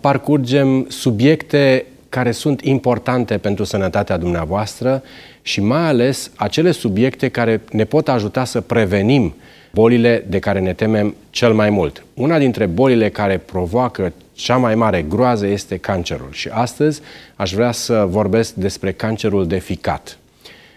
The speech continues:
Uh, se mai numește și carcinomul hepatocelular. Alții îi spun hepatocarcinom. Nu contează cum îi spunem, tumora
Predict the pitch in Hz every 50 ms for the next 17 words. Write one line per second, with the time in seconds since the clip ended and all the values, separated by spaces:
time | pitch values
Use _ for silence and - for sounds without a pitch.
0 | _ _ _ - 98 92 90 - - 123 127 127 131 139 165 175 151 - 165 151
1 | 131 - - - 135 127 123 - - 139 127 117 - - - 110 107 120 139 151
2 | 143 143 139 139 127 110 - - - 107 101 - - 127 123 - - 117 110 -
3 | - 107 101 107 110 110 90 73 - - - _ _ _ _ _ - 131 147 160
4 | 143 - 156 151 - 107 107 107 - - - 135 139 139 117 87 87 120 - -
5 | - 139 139 135 - 139 120 - - 120 117 117 - - - 113 98 73 65 -
6 | - - - _ _ _ _ _ _ _ - 143 151 - 135 123 110 120 113 101
7 | 98 98 - 101 98 95 92 - - 151 147 147 139 123 - - - 127 127 139
8 | 151 147 131 120 104 -